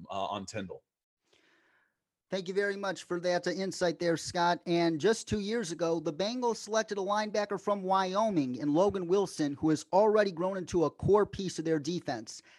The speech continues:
Speaker 2: And this year, Wyoming is sending an arguably better linebacker prospect to the N F L in Chad Muma. Chad Muma, this guy was a tackling machine for the Cowboys, eleven point three tackles per game over the past two seasons,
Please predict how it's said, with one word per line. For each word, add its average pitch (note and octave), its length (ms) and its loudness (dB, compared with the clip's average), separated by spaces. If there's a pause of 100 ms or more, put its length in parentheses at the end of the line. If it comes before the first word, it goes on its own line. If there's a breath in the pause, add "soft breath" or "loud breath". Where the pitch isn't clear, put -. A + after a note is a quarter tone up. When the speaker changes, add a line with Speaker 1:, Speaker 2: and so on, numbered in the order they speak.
(120 soft breath)
Speaker 2:
And C#3 140 -4
this A#3+ 260 2
year, D3 240 0 (340 soft breath)
Wyoming G#3 500 0
is F#3 120 -4
sending G#3+ 240 -2
an G3+ 140 -8
arguably G#3+ 400 -2
better A#3 400 6
linebacker D#3 500 4
prospect E3 460 -2
to E3+ 60 -8
the D#3 120 -2
N D#3+ 100 2
F D#3+ 120 -2
L E3+ 160 0
in D3 80 0
Chad F3+ 320 2
Muma. F3 400 -2 (460 soft breath)
Chad A3 260 4
Muma, A3 380 -2
this G#3 160 2
guy G3+ 180 2
was F#3 140 -4
a D#3 80 -6
tackling G#3 520 2
machine D3+ 300 -2
for D3+ 80 -6
the C#3 80 -6
Cowboys, B2+ 460 -4
eleven G3+ 340 0
point G#3+ 260 -6
three G3+ 160 0
tackles F#3+ 460 -2
per F#3 160 0
game F3 320 0
over D#3 160 2
the D3 80 2
past E3 340 2
two D3+ 120 0
seasons, D3 480 -2